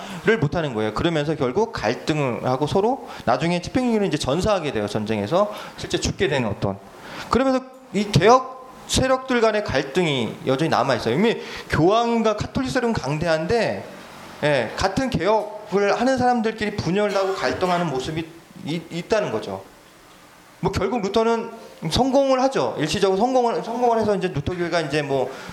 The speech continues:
어, 독일 중북부에서 이제 위에 있는 그 스칸디나 반도까지 이제 루터 교회가 형성되지만 아쉬운 거예요. <laughs> 그런 연합하지 못했던 거, 서로 하나, 어, 화합하지 못했던 부분들.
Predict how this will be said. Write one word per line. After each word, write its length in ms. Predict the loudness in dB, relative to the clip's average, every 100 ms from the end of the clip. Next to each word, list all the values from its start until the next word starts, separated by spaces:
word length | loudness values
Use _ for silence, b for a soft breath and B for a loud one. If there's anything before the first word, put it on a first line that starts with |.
| B -8
어, 200 | -4 -2
독일 400 | -2 0 0 0
중북부에서 1200 | 0 0 0 0 -2 -4 -6 -6 -2 -2 0 0 0
이제 160 | 0
위에 260 | 0 2 2
있는 140 | -2
그 80 | -4
스칸디나 680 | -6 0 0 0 0 0 0
반도까지 600 | 0 0 -2 0 -2 0
이제 120 | 0
루터 240 | -2 -4 -2
교회가 200 | 0 2
형성되지만 720 | 0 0 -2 0 0 0 -2 B B B
아쉬운 380 | 0 0 0 0
거예요. 200 | 2 0 -2 -6
<laughs> 140 | -8
그런 300 | -4 -2 -2 -8 -8 -2
연합하지 480 | 0 0 -2 -4 -2
못했던 480 | -2 -4 -2 -2
거, 160 | -2 -4 -10 B B B
서로 180 | 0 2
하나, 520 | 2 2 2 -4 -12 -14 0
어, 200 | 4 4
화합하지 400 | 4 2 2 -2
못했던 380 | -2 -2 -2 -2
부분들. 460 | -2 -2 0 0